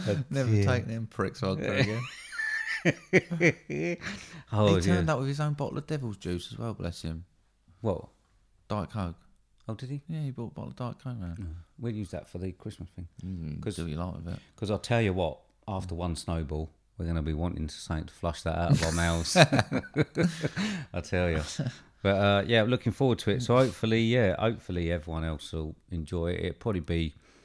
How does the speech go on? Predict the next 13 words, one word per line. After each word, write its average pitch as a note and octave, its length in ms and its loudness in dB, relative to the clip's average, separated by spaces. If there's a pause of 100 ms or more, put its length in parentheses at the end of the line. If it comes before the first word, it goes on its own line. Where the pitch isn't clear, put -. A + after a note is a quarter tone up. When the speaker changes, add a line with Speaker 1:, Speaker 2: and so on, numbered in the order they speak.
(200)
Speaker 2:
carnage A2 580 2
and E2 120 -2
a E2+ 60 2
massive E2 400 -2
edit, D#2+ 320 0 (720)
Speaker 1:
Oof. D2+ 120 -6
Speaker 2:
but - 440 -6 (720)
I'm F2 180 0
looking E2+ 280 -2
forward D2 360 -2
to D2+ 140 -4
it. D2+ 240 -6
Speaker 1:
Yeah. F2 80 -8